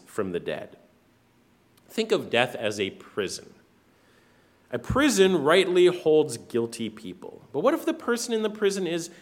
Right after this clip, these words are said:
exonerated? That is, they're not guilty. Well, then the prison no longer has a right to hold them, and it has to let them go. Or what if the prisoner has served his sentence?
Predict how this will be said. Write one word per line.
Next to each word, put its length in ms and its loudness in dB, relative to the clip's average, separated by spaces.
exonerated? 920 0
That 160 2
is, 180 0
they're 200 4
not 380 2
guilty. 540 -8
Well, 160 8
then 160 8
the 60 6
prison 460 4
no 160 4
longer 400 2
has 220 -2
a 80 -2
right 320 -6
to 80 -8
hold 460 4
them, 140 -4
and 100 -6
it 80 -4
has 280 -4
to 80 -6
let 220 -10
them 160 -12
go. 460 -2
Or 120 0
what 160 4
if 100 -2
the 100 2
prisoner 460 0
has 240 -2
served 440 -2
his 220 -4
sentence? 520 -6